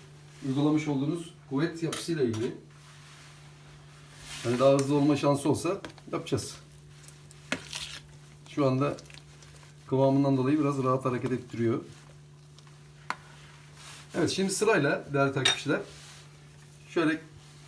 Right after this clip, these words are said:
hafif köfte kekiği kullanacağım ben. İsterseniz kullanmayabilirsiniz. Kimyonumuzu atalım. Karabiberimizi atalım.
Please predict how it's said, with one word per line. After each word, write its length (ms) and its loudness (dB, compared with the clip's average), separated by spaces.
hafif 480 -2
köfte 300 4
kekiği 480 -2
kullanacağım 540 -2
ben. 120 -4
İsterseniz 560 -4
kullanmayabilirsiniz. 920 -4
Kimyonumuzu 720 2
atalım. 260 0
Karabiberimizi 680 4
atalım. 360 -2